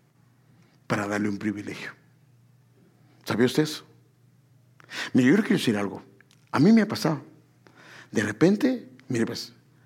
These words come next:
estoy pensando en este hermano para ponerlo en algo, o en esta hermana. ¿Y sabe qué hace Dios? Yo estoy pensando, estoy orando y estoy pensando, pero tal vez Dios ve mi debilidad, que no he tenido el discernimiento correcto.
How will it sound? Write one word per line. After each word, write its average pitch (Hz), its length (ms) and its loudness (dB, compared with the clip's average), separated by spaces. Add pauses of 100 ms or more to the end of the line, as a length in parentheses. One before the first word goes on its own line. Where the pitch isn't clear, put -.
(260)
estoy - 240 0
pensando 151 420 4
en 151 60 6
este 151 180 2
hermano 147 380 2
para 110 260 -2
ponerlo 127 380 2
en 147 100 2
algo, - 240 -2 (540)
o 101 120 0
en 107 120 2
esta 139 160 0
hermana. 165 340 0 (800)
¿Y - 60 -10
sabe 120 260 2
qué 135 80 0
hace 127 160 0
Dios? 165 420 -4
Yo 175 120 6
estoy 277 160 6
pensando, 277 880 2 (1400)
estoy 202 220 4
orando 226 320 6
y - 20 6
estoy 202 160 2
pensando, 220 380 2
pero 180 200 4
tal 156 120 4
vez 175 160 2
Dios 202 180 4
ve 214 180 4
mi 196 180 4
debilidad, 147 600 4 (300)
que 165 100 4
no 170 140 6
he - 20 2
tenido 208 300 6
el 202 80 2
discernimiento 160 800 2
correcto. - 460 2